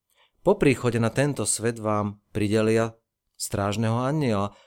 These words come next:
ktorý vám bude po celý život poskytovať láskyplnú podporu. Jeho úlohou je pomáhať vám s vytýčením hodných cieľov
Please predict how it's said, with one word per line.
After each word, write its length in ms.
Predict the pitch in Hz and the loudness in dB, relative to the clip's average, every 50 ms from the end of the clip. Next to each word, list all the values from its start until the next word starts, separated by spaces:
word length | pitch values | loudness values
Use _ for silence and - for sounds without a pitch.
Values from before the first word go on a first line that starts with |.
| _ _ _ | _ _ _
ktorý 240 | - 123 120 120 113 | 0 0 2 2 2
vám 240 | 113 113 113 110 | 2 2 2 2
bude 160 | 117 123 117 117 107 | 0 0 0 -2 -2
po 160 | - 160 185 | -2 -2 -2
celý 320 | - - 208 196 190 190 190 | -2 -2 0 0 2 2 2
život 480 | 160 160 185 175 147 123 120 - - _ _ _ _ _ _ _ _ _ - | 0 0 -2 0 0 -2 -2 -4 -8 _ _ _ _ _ _ _ _ _ -10
poskytovať 720 | - 104 107 - - - 123 - - 117 120 120 113 - _ _ _ _ _ _ _ - | -8 -6 -6 -6 -6 -8 -8 -6 -4 -2 -2 -2 -4 -6 _ _ _ _ _ _ _ -12
láskyplnú 720 | - 98 110 123 135 - - - 160 160 156 151 151 147 139 | -6 -4 -4 -2 -2 -4 -4 -4 -4 -2 0 0 0 0 -2
podporu. 560 | - 135 127 - - - 98 95 92 87 80 _ _ _ _ _ _ _ _ _ _ _ _ _ _ _ _ _ _ _ _ _ _ _ _ _ - | -4 -4 -6 -6 -8 -10 -8 -6 -6 -8 -10 _ _ _ _ _ _ _ _ _ _ _ _ _ _ _ _ _ _ _ _ _ _ _ _ _ -4
Jeho 240 | 117 120 127 120 | -2 0 0 0
úlohou 480 | 113 117 123 127 131 123 123 120 123 123 | 0 0 2 2 2 2 2 2 2 2
je 80 | 123 113 | 0 0
pomáhať 560 | - 127 123 123 117 104 104 104 104 101 98 | 0 0 2 2 2 2 2 0 -2 -2 -2
vám 320 | 107 107 107 107 107 - - _ _ _ _ _ _ _ _ - | 0 0 0 -2 -4 -6 -12 _ _ _ _ _ _ _ _ -14
s 80 | - | -8
vytýčením 880 | 95 110 123 - 151 151 - - 156 151 147 147 147 143 143 143 139 139 _ _ _ _ _ _ _ _ _ _ _ _ _ | -6 -6 -4 -4 -6 -6 -4 -4 -4 -2 -2 -2 0 0 -2 -2 -4 -8 _ _ _ _ _ _ _ _ _ _ _ _ _
hodných 560 | - - - 113 - 120 113 113 117 110 - | -8 -2 -2 0 0 2 0 0 0 -2 -6
cieľov 720 | - - - - 123 135 143 139 120 104 101 98 95 - | -8 -8 -6 -4 -2 -2 -2 0 0 0 -2 -2 -4 -8